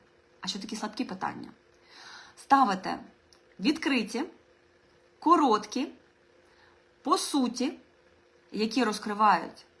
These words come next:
мислення на рівні «хто» і «що», які допомагають клієнту пірнути в глибину. Детальніше про сильні питання я буду ще розказувати, але це навичка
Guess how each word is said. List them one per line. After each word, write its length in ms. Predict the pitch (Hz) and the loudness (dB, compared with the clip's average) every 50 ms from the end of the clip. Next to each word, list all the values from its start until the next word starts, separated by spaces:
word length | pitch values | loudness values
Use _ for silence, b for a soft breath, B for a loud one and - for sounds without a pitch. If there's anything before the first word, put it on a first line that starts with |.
| - | -10
мислення 580 | - 185 214 233 226 220 - 185 180 175 170 - - | -4 -2 0 0 -2 -2 -6 -8 -8 -8 -8 -10 -6
на 140 | 190 190 196 | -2 -2 -2
рівні 360 | 214 214 196 175 175 170 165 - - | -2 -2 -4 -6 -8 -12 -14 -16 -18
«хто» 380 | - - - - 254 285 - - - _ _ _ _ _ _ _ - | -20 -10 -4 -4 -2 -2 -4 -6 -10 _ _ _ _ _ _ _ -4
і 180 | 233 285 359 - - _ _ _ | -2 -2 -2 -4 -8 _ _ _
«що», 400 | - - - - - 196 170 - - - _ _ _ _ _ _ _ _ B B B B B B B B B B | -20 -16 -14 -10 -8 -8 -8 -8 -10 -16 _ _ _ _ _ _ _ _ B B B B B B B B B B
які 240 | 208 208 - 254 | -4 -2 -2 -2
допомагають 840 | 202 202 190 196 202 202 208 214 220 240 220 202 175 - - - - - | -2 -2 -2 -4 -4 -6 -6 -6 -2 2 2 2 2 0 -4 -14 -20 -16
клієнту 640 | - - 185 170 170 190 226 277 277 - 190 180 - - _ _ | -12 -8 -8 -6 -6 -4 -4 -4 -4 -4 -8 -12 -12 -16 _ _
пірнути 500 | - 202 180 175 175 190 214 220 220 - - - | -8 -8 -8 -6 -6 -8 -8 -8 -10 -12 -12 -14
в 40 | - | -18
глибину. 560 | 180 175 175 185 196 190 185 175 175 165 170 185 - _ _ _ _ _ _ _ _ _ _ _ _ _ _ _ _ _ _ _ B B B B B B B B B B B B B B B B B B B B _ _ _ - | -16 -12 -8 -6 -6 -6 -6 -6 -8 -8 -10 -14 -18 _ _ _ _ _ _ _ _ _ _ _ _ _ _ _ _ _ _ _ B B B B B B B B B B B B B B B B B B B B _ _ _ -2
Детальніше 720 | 190 247 302 302 - 285 269 220 190 175 185 185 - 220 | 0 0 0 2 4 4 4 4 2 -2 -4 -6 -8 -10
про 160 | 196 - 208 | -10 -8 -8
сильні 320 | 208 - 262 233 220 202 190 | -6 -4 -2 -2 -2 -2 -4
питання 580 | 190 185 - 233 269 349 339 240 214 214 214 - - - | -6 -6 -4 -2 0 0 0 -2 -4 -6 -8 -12 -12 -6
я 140 | 190 196 196 | -4 -4 -2
буду 200 | 214 220 208 196 | -2 -4 -4 -4
ще 320 | 190 - - - 226 202 | -2 -2 -2 -2 -2 -2
розказувати, 680 | 185 180 - - 190 196 220 226 240 269 262 277 330 370 - _ _ _ - - | -4 -4 -6 -4 -4 -4 -4 -4 -6 -8 -8 -10 -12 -14 -16 _ _ _ -6 -2
але 420 | - 196 196 196 185 175 175 190 - - - | -2 0 0 0 -2 -2 -4 -6 -10 -16 -14
це 280 | - - 208 190 - - - | -8 -6 -6 -6 -6 -8 -12
навичка 760 | 175 165 160 180 208 269 302 285 226 - - - - - | -12 -8 -4 -2 0 0 0 0 -4 -8 -8 -10 -10 -10